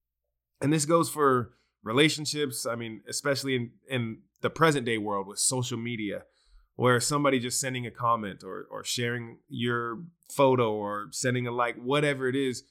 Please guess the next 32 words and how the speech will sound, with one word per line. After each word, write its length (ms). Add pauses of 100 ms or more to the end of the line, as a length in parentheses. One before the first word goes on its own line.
(140)
might 260
be 120
really 420
powerful 480
for 140
you 280
on 200
that 240
day 300
for 180
whatever 360
reason. 520
Maybe 440 (600)
you 200
just 260
felt 220
like, 320
"Hey, 240
if 180
I 120
could 160
just 280
get 180
somebody 600
to 100
appreciate 640
what 140
I'm 140
creating 640
right 180
now, 360 (460)
then 440